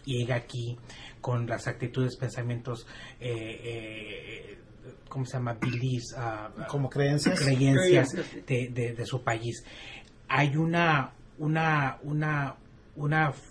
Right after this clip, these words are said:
Speaker 1: ¿cómo se dice? Un, un, una mezcla
Speaker 2: Ujú.
Speaker 1: de esas creencias, de esas, de, de esas actitudes con las creencias y actitudes de los hijos que ahora están naciendo aquí.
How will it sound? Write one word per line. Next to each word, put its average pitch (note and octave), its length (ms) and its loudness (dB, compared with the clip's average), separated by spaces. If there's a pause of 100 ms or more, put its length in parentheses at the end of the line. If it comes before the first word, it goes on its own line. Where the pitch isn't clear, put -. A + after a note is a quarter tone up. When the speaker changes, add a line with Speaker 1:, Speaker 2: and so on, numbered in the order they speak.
(580)
Speaker 1:
¿cómo C3+ 180 -6
se D#3 140 -6
dice? D3+ 180 -4
Un, C#3+ 200 -10 (600)
un, E3+ 260 -4 (380)
una F#3 180 6
mezcla F#3+ 580 2 (200)
Speaker 2:
Ujú. C#3 300 -2
Speaker 1:
de C#3+ 360 2
esas F#3 340 2 (140)
creencias, D3 840 2
de D3 80 0
esas, D#3 260 -2 (160)
de, C#3+ 120 -8 (100)
de C#3 260 -6
esas D#3+ 220 -4
actitudes D3 580 -2 (320)
con D3 160 4
las C3 160 4
creencias C#3 440 2
y - 20 0
actitudes C#3 520 -2 (340)
de C3+ 120 4
los B2+ 220 2
hijos D#3 240 0
que - 100 0
ahora C#3+ 180 8
están C#3 260 2
naciendo D#3+ 720 4
aquí. A#2 420 0